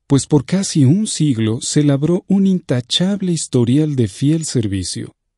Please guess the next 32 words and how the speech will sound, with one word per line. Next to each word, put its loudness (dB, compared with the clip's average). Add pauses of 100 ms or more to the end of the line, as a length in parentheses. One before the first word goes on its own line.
(720)
Aún 4
hoy, 0 (640)
todo 2
siervo 0
de 4
Dios 2
hace -2
bien 2
en 4
preguntarse: -2 (840)
"¿Imitaré 2
yo 2
la 4
fe -4
de 0
Samuel?". 2 (2000)
Preguntas 2
para 0
pensar. -2 (1400)
¿Cómo 4
afrontó 2
Samuel 2
las 0
calamidades -2
que -4
le -2
sobrevinieron 0
a 2
la 0
ciudad -2
de -4
Silo? -6